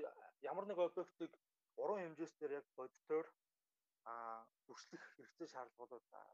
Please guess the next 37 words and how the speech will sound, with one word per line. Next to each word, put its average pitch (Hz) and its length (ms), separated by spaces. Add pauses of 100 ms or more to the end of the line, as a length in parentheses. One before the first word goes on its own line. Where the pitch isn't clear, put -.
(100)
бүхэл - 280
салбарт - 420
ер 123 120
нь 117 80
маш 113 120
хэрэгтэй - 440
байна 143 100
шүү - 100
дээ. - 140
Тэгэхээр - 380 (320)
тэр 185 160
хүрээндээ 139 460 (300)
жишээлбэл - 520
яг 165 160
зурагт - 400
ингээд 156 300 (100)
хавтгай - 400
зурагт 147 340
үзүүлсэн 139 520 (440)
тэр 135 100
объектыг 139 600 (500)
хүн 180 120 (400)
одоо - 260
ямар 139 240
ч - 80
хүн 139 160
байсан 120 240
магадгүй 113 420 (380)
зарим 151 180
чадвах, - 360
зарим 131 220
чадвах - 420
яг 127 140 (300)
орон 143 240
зайдаа 208 300
дүрсэлж - 340
харахад - 320